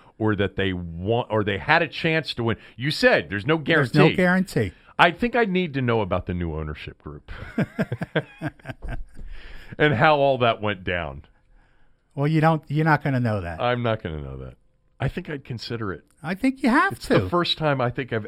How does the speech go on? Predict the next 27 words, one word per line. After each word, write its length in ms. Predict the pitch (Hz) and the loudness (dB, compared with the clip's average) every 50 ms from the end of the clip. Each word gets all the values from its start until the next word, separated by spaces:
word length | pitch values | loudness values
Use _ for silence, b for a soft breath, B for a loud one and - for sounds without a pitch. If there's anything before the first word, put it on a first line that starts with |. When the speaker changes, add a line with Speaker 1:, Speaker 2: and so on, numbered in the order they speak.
| - - | -2 -2
Speaker 1:
ever 240 | 135 135 131 143 139 | -2 0 0 -2 -6
said 300 | - - - 131 123 120 | -6 -4 -2 -2 0 0
anything 420 | 120 123 120 117 - 117 110 101 | -2 -2 -4 -6 -6 -6 -6 -4
where 180 | 98 98 90 - | -4 -4 -2 -2
I 80 | 104 104 | -2 -2
would 200 | 101 101 95 - | -2 -4 -8 -10
consider 600 | - - 104 - - - 139 131 113 120 117 - | -12 -12 -12 -10 -8 -6 -4 -4 -2 -2 0 0
a 40 | 214 | 2
Speaker 2:
It 40 | 233 | 2
Speaker 1:
name 100 | 196 196 | 2 2
Speaker 2:
shows, 600 | 196 202 - - 262 269 277 302 294 269 240 - | 0 0 0 2 4 6 6 8 6 4 2 0
Speaker 1:
change. 80 | - - 208 | -2 0 0
Speaker 2:
it 120 | 214 170 | 0 0
really 540 | 156 180 185 190 196 208 220 226 233 226 208 | 0 -2 -2 0 2 4 4 4 4 2 0
shows 640 | - - - - 175 160 151 135 123 110 - - - _ b b b b b b | -2 -2 -2 0 2 2 2 2 0 0 -4 -8 -18 _ b b b b b b
how 340 | b - 143 147 143 139 123 - _ - | b -2 0 0 0 0 -2 -6 _ -2
bad 360 | 139 135 143 143 143 143 - - | 0 2 4 4 2 0 0 0
off 280 | - 123 120 117 - - | 2 2 2 2 0 -4
things 360 | - 117 110 113 110 98 - | -8 -6 -6 -6 -6 -4 -4
are 220 | 104 101 101 98 92 | -4 -4 -4 -4 -4
right 180 | 95 92 101 95 | -6 -8 -8 -6
now. 260 | 95 92 92 87 - _ _ _ _ _ _ _ _ _ _ _ _ _ _ _ _ _ _ _ | -8 -8 -8 -8 -12 _ _ _ _ _ _ _ _ _ _ _ _ _ _ _ _ _ _ _
Is 260 | 123 120 123 131 131 | -2 -2 -2 -2 -4
Speaker 1:
Yeah. 60 | 135 135 | -4 -2
Speaker 2:
that, 360 | 135 123 120 123 117 110 _ _ | 0 2 2 2 0 -2 _ _
you 160 | 139 131 131 | -2 0 2
know, 360 | 127 127 127 127 127 131 123 | 2 4 4 4 4 2 0